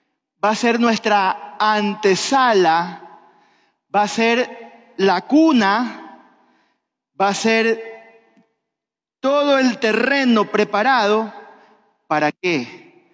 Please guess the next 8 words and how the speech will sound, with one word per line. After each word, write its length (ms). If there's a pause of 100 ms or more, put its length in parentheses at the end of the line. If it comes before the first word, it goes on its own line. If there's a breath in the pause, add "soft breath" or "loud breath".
(640)
Para 220
que 160
el 120
hombre 260
de 100
pecado 680 (600)
se 220
manifieste. 720